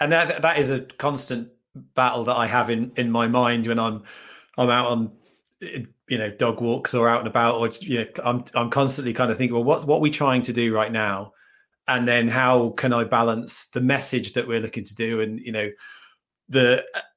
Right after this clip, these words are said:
the, uh, the type of content that I'd, that I'd like to put out?"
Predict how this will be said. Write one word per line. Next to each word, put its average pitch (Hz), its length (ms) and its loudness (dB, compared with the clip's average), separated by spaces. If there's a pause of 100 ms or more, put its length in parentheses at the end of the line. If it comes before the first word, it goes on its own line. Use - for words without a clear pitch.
(220)
the, 117 760 0 (280)
uh, 120 100 -4
the 127 100 -6
type 127 220 0
of 120 80 -6
content 123 420 -2
that 120 100 -4
I'd, 123 200 -8 (100)
that 123 120 4
I'd 120 100 0
like 123 160 0
to - 80 -14
put 127 160 -2
out?" 139 300 0